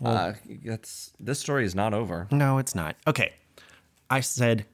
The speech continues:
Speaker 1: "Sure."
Speaker 2: Mm-hmm.
Speaker 1: And I, um, as soon as I, the word left my mouth, of course, I'm also thinking, like, "Oh, J J, what the hell? What are you doing?" But also, okay, I, what, you're doing the thing. You're doing something.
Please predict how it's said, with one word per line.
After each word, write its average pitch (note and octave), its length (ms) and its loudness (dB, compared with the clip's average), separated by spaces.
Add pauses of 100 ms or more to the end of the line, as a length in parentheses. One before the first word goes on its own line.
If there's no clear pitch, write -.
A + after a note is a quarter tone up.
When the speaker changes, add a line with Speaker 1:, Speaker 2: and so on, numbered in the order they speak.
(320)
Speaker 1:
"Sure." - 560 -2
Speaker 2:
Mm-hmm. F2+ 360 -8 (840)
Speaker 1:
And G#2+ 520 4 (420)
I, G#2 340 4
um, F#2 420 0 (720)
as D3 120 0
soon F#3 220 6
as F#3 100 6
I, D3 160 6
the C3+ 200 4
word B2 220 6
left A2 160 4
my A2 80 4
mouth, G#2+ 200 2
of G2 80 -6
course, A2 180 4
I'm G#2+ 100 4
also G2+ 220 2
thinking, G2+ 280 -2
like, F#2 220 0
"Oh, C#3+ 320 6
J G2 320 4
J, G2 280 2
what B2 520 2
the G2+ 280 2
hell? G2+ 640 2
What A#2 260 0
are A2+ 40 4
you G#2 100 2
doing?" F2+ 380 -2 (600)
But D3+ 460 4
also, D3 600 4
okay, B2 340 4
I, - 40 2
what, C#3+ 280 2
you're E3+ 220 2
doing F3+ 240 8
the A#2+ 80 8
thing. F#2+ 300 0
You're A#2 120 2
doing D3 400 2
something. A2 380 0